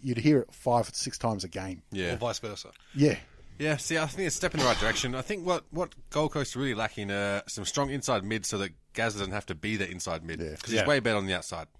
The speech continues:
Speaker 2: Uh, it's not even, uh, if, but, or
Speaker 1: His
Speaker 2: maybe, I
Speaker 1: problem
Speaker 2: think.
Speaker 1: is he's been too far outside. He's been out in the fucking
Speaker 2: Exactly,
Speaker 1: stands.
Speaker 2: yeah, yeah. But there's some strong inside mids to really be able to, um, be aggressive and be, throw their bodies around and not be the ones getting beat up. 'Cause it's all too often that they were easily, easily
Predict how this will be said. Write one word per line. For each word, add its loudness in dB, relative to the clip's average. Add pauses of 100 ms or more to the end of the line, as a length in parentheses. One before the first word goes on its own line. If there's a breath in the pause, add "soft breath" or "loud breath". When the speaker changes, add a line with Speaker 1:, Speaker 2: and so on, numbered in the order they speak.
Speaker 2:
Uh, -2
it's -6
not 0
even, -6
uh, -12
if, -14
but, -6
or -6
Speaker 1:
His -10
Speaker 2:
maybe, -4
I -6
Speaker 1:
problem 6
Speaker 2:
think. 2
Speaker 1:
is -4
he's -2
been 2
too 2
far 0
outside. -4
He's -8
been -2
out 0
in -8
the -6
fucking -4
Speaker 2:
Exactly, 2
Speaker 1:
stands. 2 (140)
Speaker 2:
yeah, 0
yeah. 0 (440 loud breath)
But -4
there's 0
some -4
strong 0
inside 0
mids -2
to -6
really 0
be -4
able 0
to, -4 (280)
um, -6
be -4
aggressive -4
and -8
be, -4
throw -4
their 2
bodies -2
around -2
and -4
not -2
be -2
the 0
ones -2
getting -4
beat -4
up. -6 (640 soft breath)
'Cause -8
it's -8
all -2
too -2
often -6
that -6
they 0
were 2
easily, -4
easily -2